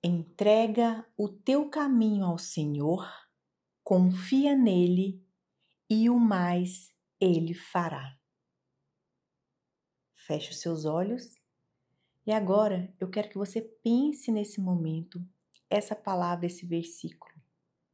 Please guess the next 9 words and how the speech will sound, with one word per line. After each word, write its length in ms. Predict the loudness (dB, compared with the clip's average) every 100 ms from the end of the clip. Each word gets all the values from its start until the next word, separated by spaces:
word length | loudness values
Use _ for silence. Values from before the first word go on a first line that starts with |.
| _
Eu 120 | -8
vou 120 | -6
repetir. 580 | -8 -10 -12 -16 -16 -18 _ _ _ _ _ _ _ _ _ _ _ _ _
Entregue 800 | 0 0 -2 0 2 4 2 0
o 60 | -2
teu 200 | 0 -2
caminho 520 | 0 -4 -2 0 -2
ao 80 | -2
Senhor 680 | -10 -10 -8 -6 -6 -8